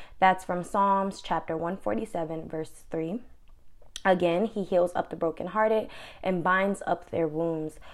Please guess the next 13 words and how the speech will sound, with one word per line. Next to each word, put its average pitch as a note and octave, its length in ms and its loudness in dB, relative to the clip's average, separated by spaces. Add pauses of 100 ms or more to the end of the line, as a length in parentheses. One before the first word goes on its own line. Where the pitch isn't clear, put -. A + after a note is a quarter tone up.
(140)
from E3+ 200 0
Psalms G3 600 4 (220)
one E3+ 220 -4
forty-seven, E3 680 0
verse D#3+ 380 -4
three. - 340 -6 (640)
Now, A3 220 8
I G#3+ 100 8
know A#3 340 6
y'all A3 300 4 (120)
see G#3 100 -2
that F#3 220 -2
title. D#3 400 -12